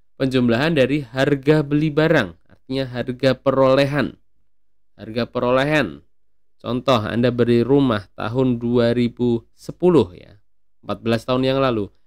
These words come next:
Anda beli rumah tahun dua ribu sepuluh, harganya hanya tujuh puluh lima juta rupiah. Maka rumah itu nanti ditulis tujuh puluh lima juta rupiah.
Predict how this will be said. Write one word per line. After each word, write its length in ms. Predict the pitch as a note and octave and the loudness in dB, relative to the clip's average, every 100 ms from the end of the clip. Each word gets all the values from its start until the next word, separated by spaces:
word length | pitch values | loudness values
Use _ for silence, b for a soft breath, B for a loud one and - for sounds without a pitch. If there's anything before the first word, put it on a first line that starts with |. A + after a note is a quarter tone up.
| _ | _
Anda 240 | A#2+ C3 | -2 0
beli 240 | C3 B2 B2+ | 2 2 2
rumah 240 | C3+ A#2+ | 2 0
tahun 240 | A#2 A#2 B2 | -2 -2 0
dua 160 | A#2+ | -2
ribu 240 | A#2 A#2+ A#2 | -2 -4 -10
sepuluh, 400 | - C3+ C3 A#2 | -10 -2 0 0
harganya 480 | G#2+ A2 A2+ A2+ B2+ A#2 | -2 -6 -6 -2 -2 -4
hanya 400 | G#2+ A2+ B2+ C3+ b _ - | -6 -2 -2 -2 b _ -6
tujuh 240 | B2 B2 A#2 | -6 -4 -6
puluh 320 | A#2 A#2 B2+ | -4 -2 -2
lima 320 | A#2 A2+ G#2+ | -2 -2 -4
juta 240 | A2 G#2 | -6 -2
rupiah. 480 | G#2 G2+ G2 F#2 E2+ _ _ _ _ _ _ _ _ _ _ _ _ _ _ _ _ _ _ - | -2 -2 -4 -6 -8 _ _ _ _ _ _ _ _ _ _ _ _ _ _ _ _ _ _ -16
Maka 480 | F#2 - D3 F#3 - _ _ _ _ _ _ _ _ | -10 -2 0 0 -6 _ _ _ _ _ _ _ _
rumah 240 | C3+ C3+ C3 | 0 2 2
itu 160 | B2+ | 2
nanti 400 | B2+ A#2 D#3+ F3+ | 0 0 0 -2
ditulis 400 | A#2+ A2+ C#3 D#3+ | -2 -2 0 0
tujuh 240 | C3 B2 A#2 | -2 -2 0
puluh 240 | A#2 A2+ | 0 2
lima 160 | G#2+ G2+ | 0 -4
juta 240 | F2+ F2+ | -8 -10
rupiah. 400 | F2 - D2 | -10 -12 -14